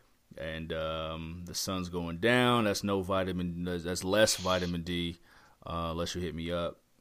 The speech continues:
um, or Ren up. I shouldn't, I shouldn't exclude you from that. Um, but I mean, there's only so much to go around. Um,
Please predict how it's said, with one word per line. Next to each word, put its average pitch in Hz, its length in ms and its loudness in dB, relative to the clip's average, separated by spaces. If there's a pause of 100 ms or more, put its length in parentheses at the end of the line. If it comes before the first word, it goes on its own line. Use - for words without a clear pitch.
(420)
um, 85 320 -4
or 147 160 4
Ren 87 240 -2
up. 87 200 -4
I 95 40 -4
shouldn't, 90 460 -4
I 98 80 -6
shouldn't 87 380 -6
exclude 82 440 -10
you 78 60 -12
from 82 160 -12
that. 85 180 -10 (680)
Um, 82 720 -2 (800)
but 92 200 -2
I 90 60 -2
mean, 95 180 -2
there's 95 140 -2
only 95 160 -2
so 95 100 -6
much 90 100 -4
to - 40 -8
go 87 80 -4
around. 90 240 -4 (500)
Um, 113 680 6